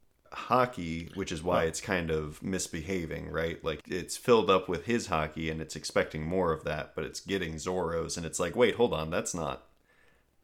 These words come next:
Speaker 1: that's not my stuff. That's, that's not what I'm accustomed to," you know?
Speaker 2: I think it's more the first one.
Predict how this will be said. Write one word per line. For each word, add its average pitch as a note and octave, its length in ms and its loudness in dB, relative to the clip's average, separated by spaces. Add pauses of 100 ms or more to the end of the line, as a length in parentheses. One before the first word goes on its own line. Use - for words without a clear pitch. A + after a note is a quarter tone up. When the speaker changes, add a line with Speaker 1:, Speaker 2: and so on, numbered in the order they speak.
(240)
Speaker 1:
that's A#2+ 240 4
not E2 220 4
my D#2 140 -2
stuff. - 600 -2
That's, C3+ 380 6 (300)
that's D#2 160 -2
not G#2+ 140 4
what E2 140 4
I'm D#2+ 100 0
accustomed E2 560 -2
to," G#2 240 -2 (380)
you - 120 0
know? E2+ 200 0 (1000)
Speaker 2:
I D3+ 80 2
think G#3+ 220 -6
it's - 160 -8
more C#3+ 200 4
the B2+ 80 2
first - 440 0
one. D#3+ 240 -6